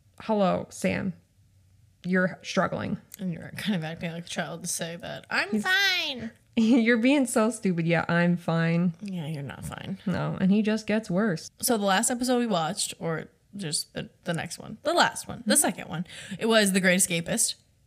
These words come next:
Speaker 2: Really, there's kind of a lot going on, but again, it seems really odd for the second to last episode of the season for this to be it,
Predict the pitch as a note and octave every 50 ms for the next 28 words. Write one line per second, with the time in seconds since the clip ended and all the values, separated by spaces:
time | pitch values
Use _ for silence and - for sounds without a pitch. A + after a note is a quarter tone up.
0 | _ _ - A#3 C#4+ F4 G4 G4+ F#4+ F4+ A#3 B3 B3+ B3 A#3+ A#3 - - A4+ B4+
1 | G#4 F#4+ F4+ E4+ - D4 D4 C#4 A#3+ A#3 A#3+ A#3+ B3 A#3+ A#3+ A3 B3+ B3 A3 F#3
2 | - - G3 G#3+ F#3+ - - C#4+ D#4 F4+ F4 B3 A#3+ B3+ C4 B3+ - F3 F#3 F#3+
3 | G3 G3+ G#3 G3 - - G3+ F#3 F#3 F#3 F#3 F3+ F3 - - F3 E3+ E3+ F3 F3
4 | E3+ E3+ E3+ E3 D#3+ D#3 D#3 - - - - G3 F#3+ G3 F#3+ F3 E3 - _ _
5 | _ _ - - F#3 E3+ E3+ E3 E3 E3 - E3+ E3 E3+ D#3+ D#3 D3+ D3 - D#3+
6 | D#3 D3 D#3 E3 D#3+ D#3 D3+ - F3 E3+ D#3 E3+ D#3+ D3+ E3 - - - - -
7 | - - - - - F3 E3 D#3+ D#3+ F3 F3 D#3+ D#3+ - - - F3 D#3+ F3+ E3
8 | F3 E3 E3 - -